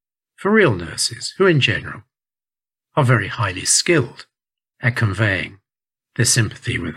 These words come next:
us in similar si-, situations, perhaps because their own mother has died. So we become inured to a behavioral approach,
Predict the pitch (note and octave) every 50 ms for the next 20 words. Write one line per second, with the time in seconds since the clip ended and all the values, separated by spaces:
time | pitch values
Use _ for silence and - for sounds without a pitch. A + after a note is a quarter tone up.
0 | - - A#2 - - - - _ _ _ _ _ _ _ _ _ _ _ _ _
1 | _ - B2+ A#2 - - - G2+ E2+ E2+ F2 - - - A2 - - - - -
2 | - - - - - A2+ A#2+ C3 A#2 A#2 - A#2 - - - - - _ _ _
3 | _ _ _ _ _ _ _ _ _ _ _ _ _ _ - E3 E3+ F#3 - -
4 | - - A#2+ A#2 - G#2 F#2 - - B2+ A2+ G#2 G2+ G2+ G#2+ B2+ E3 D#3+ A#2+ E2
5 | C2+ - D2 D2+ - - C#2 - - - - - _ _ _ _ _ _ _ _
6 | _ _ _ _ _ _ _ _ _ - - G3 G#3+ A#3 A#3 A3+ G#3+ F#3+ - -
7 | E3+ E3 D#3+ D3 C3 - - _ _ _ _ _ _ _ _ _ _ _ - D#3+
8 | D3+ D#3+ G#3 B3 B3 F3+ A#2 F#2+ G2+ A2+ A#2+ - _ _ _ _ _ - - -
9 | F3 E3+ E3+ E3 E3+ - _ _ _ _ _ _ _ _ _ _ _ _ _ _
10 | _ _ _ - B2 A#2 F3 C#3+ B2 F#3+ G#3+ A3+ G#3+ - A#2+ G2+ F2+ F2 D#2 -
11 | - - - - - - - - - - -